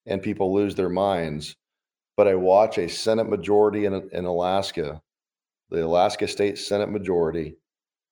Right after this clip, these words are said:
absolutely obliterate our bicameral process between the bodies and how we've done governance in this nation for several hundred years,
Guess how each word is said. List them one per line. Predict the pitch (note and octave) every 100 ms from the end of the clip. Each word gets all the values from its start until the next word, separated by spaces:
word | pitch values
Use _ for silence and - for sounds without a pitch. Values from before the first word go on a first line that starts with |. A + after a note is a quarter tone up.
| _ _ -
absolutely | G2 G2 - A2+ A2 E2+ G2+ G2+ G2 -
obliterate | F#2 E2+ G2 G#2 A2+ G2 D#2 D2+ - _ _ _ _ _
our | E2+ D#2+ D#2
bicameral | G#2 G2 A2+ - A#2 A2 G#2+ G#2+ G2+
process | A2 G#2 F#2+ F2 D2+ C#2+ - - _ _ _ _ _ _ _ _ _ _ _
between | G2 - G#2 A2
the | A2+
bodies | G2+ G2+ F2+ F2 E2
and | E2+ E2
how | G2+
we've | G2 F#2+
done | G2 F#2+
governance | F#2+ G2+ G#2 F#2+
in | G2
this | G2 -
nation | G2 F#2 F2+
for | E2+ E2+
several | - G2+ G2 F#2+ -
hundred | G#2+ A2 G2+ A2
years, | G2 F#2 D2+ C#2 -